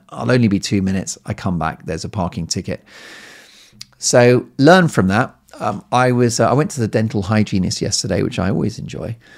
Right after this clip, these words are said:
And as this woman was drilling my teeth, uh, we were sort of having a sort of awkward conversation. It was awkward for me 'cause I had a, you know, some sort of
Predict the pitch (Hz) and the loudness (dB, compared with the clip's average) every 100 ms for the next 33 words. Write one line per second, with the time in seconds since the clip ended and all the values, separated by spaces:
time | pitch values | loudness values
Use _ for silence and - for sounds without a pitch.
0 | - - - _ _ - 151 156 156 160 | -20 -20 -20 _ _ -2 2 4 4 4
1 | 156 - _ _ - 180 180 202 190 170 | 2 -2 _ _ -2 0 2 0 4 4
2 | 139 123 113 127 123 113 107 - 113 104 | 4 2 2 4 4 6 4 2 0 0
3 | - 131 107 - - _ _ _ _ _ | 0 0 0 -4 -20 _ _ _ _ _
4 | - - - _ _ _ _ - 131 135 | -12 -12 -18 _ _ _ _ -2 2 2
5 | - 139 120 110 104 - - - - 123 | 2 0 0 0 0 -4 -14 -12 2 2
6 | 120 101 - 98 - 90 98 117 101 - | 2 -4 -2 -2 0 -2 -2 -6 -6 -2
7 | 104 92 87 - 90 101 110 104 95 95 | -2 -2 -6 -4 -2 -2 -2 -4 -4 -4
8 | - - - - - _ _ - _ - | -12 -10 -6 -6 -8 _ _ -20 _ -8
9 | 87 90 104 _ _ _ - 92 - 92 | -6 -6 -10 _ _ _ -6 -6 -4 -6
10 | 90 | -8